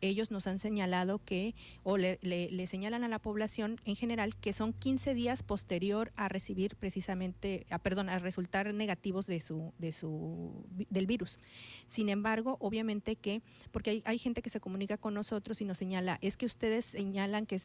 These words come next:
son quince días, pero el médico, por la gravedad que, que tuvo la persona,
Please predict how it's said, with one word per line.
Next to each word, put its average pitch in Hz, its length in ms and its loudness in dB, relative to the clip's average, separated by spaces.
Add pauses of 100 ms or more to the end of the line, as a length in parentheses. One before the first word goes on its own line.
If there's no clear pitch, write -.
(160)
son 202 220 -2
quince 214 260 0
días, 226 260 0
pero 180 160 0
el 180 60 2
médico, 196 460 0
por 180 280 0
la 170 120 2
gravedad 165 440 2
que, 180 400 -2
que 165 120 -6
tuvo 185 240 0
la 196 80 2
persona, 214 420 -2